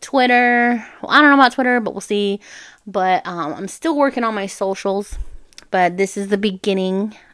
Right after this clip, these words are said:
of a start of an episode, of a start of a season. Who knows? I'm just trying it out. I'm just having fun in my room by myself. And I'm just being authentically me.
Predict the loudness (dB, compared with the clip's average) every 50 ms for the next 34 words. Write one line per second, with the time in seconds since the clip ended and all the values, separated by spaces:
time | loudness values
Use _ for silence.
0 | -12 -8 -6 -4 -2 -2 -2 -2 -4 -6 -8 -10 -10 -10 -12 -4 0 2 4 4
1 | 4 2 0 -2 -2 -4 -4 -4 -2 -4 -4 -2 -2 0 0 2 2 0 0 -2
2 | -2 -2 -2 -2 -4 -6 -4 0 0 0 0 -2 -6 -8 -8 -4 -4 -2 0 0
3 | 0 0 0 0 0 -2 -2 -4 -4 -2 0 4 4 6 8 8 8 8 6 4
4 | 2 0 -6 -14 -18 -18 -16 -16 -18 -18 -8 -2 2 4 4 4 4 4 2 2
5 | 2 4 4 4 4 4 4 4 2 0 0 -2 -4 -4 -6 -4 -2 -2 0 4
6 | 6 8 8 8 6 2 0 0 0 0 0 0 0 0 0 0 0 0 0 0
7 | -2 0 0 2 2 2 2 0 0 0 0 0 -2 -4 -12 -20 _ _ -20 -18
8 | -18 -18 -18 -20 _ _ _ -4 -2 0 0 0 0 0 0 0 0 -2 -2 -4
9 | -6 -8 -16 _ _ _ _ _ _ _ _ -8 -6 -6 -4 -2 -2 -2 -2 -2
10 | -4 -2 -2 -2 0 -2 -2 -2 0 0 0 2 2 2 2 4 4 4 6 6
11 | 8 8 8 6 6